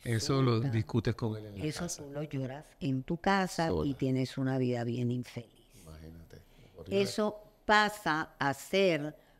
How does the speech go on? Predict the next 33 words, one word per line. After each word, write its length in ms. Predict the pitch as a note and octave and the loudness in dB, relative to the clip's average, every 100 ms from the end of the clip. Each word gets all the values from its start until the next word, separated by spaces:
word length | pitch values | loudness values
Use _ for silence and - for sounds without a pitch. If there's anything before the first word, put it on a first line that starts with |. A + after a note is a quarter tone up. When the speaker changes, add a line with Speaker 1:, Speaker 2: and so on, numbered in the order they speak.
| _ - | _ -4
Speaker 2:
uno 380 | F#3 E3+ D#3+ E3 | 0 4 4 2
es 220 | D#3 - | 0 0
una 200 | E3+ D3+ | 0 0
persona 500 | D3+ C3+ C3 C#3 C3+ | 0 -4 -2 0 2
mayor, 320 | C#3 C#3+ E3+ G#3 | 2 2 2 2
nos 180 | A3 D#3 | 2 2
lo 120 | C3+ | 0
recuerdan 440 | C3+ B2 A#2 B2+ | -2 -2 -2 -2
todos 200 | C3 B2+ | -2 0
los 120 | C#3+ D3 | 0 2
días 200 | F3 G#3+ | 2 2
cuando 240 | A3 D#3 | 0 0
cumplimos 440 | C3+ B2 B2 A2 D3 | -2 -4 -2 -4 -2
sesenta 440 | G3+ - D3 - | -4 -2 -2 -2
y 20 | |
cuatro 360 | - A#2 - D#3 | -4 -4 -2 0
años. 400 | F#3+ C#3+ B2+ C3 - - _ _ - - - - _ - - - - - - - - - _ - _ _ | 0 0 -2 -4 -14 -20 _ _ -20 -20 -20 -20 _ -20 -20 -20 -20 -20 -20 -20 -20 -20 _ -20 _ _
Eh, 220 | - F#3+ - - - | 0 0 -2 -14 -4
tú 180 | E3+ F3+ | 0 4
eres 340 | G3+ C4 - | 4 2 2
ma-, 160 | A#3 - | 2 2
hay 260 | F3 G#3 | 0 0
gente 260 | G3 G#3+ G#3 | 2 2 4
de 140 | G#3 | 2
treinta 420 | F#3 D#3 E3 E3+ E3+ | 2 0 0 0 0
años 260 | E3+ F3 | 0 -2
que 120 | - E3+ | -2 -2
es 80 | E3 | 0
más 180 | C#3+ | -2
vieja 360 | D#3 C3+ D3 D#3 | 2 2 2 -2
que 180 | - C3 | -2 -4
yo. 340 | A#2 A2+ G3 - | -4 -6 -8 -4
Speaker 1:
Literal. 500 | C3 C3 B2+ F2 D#2+ | -2 2 2 0 -6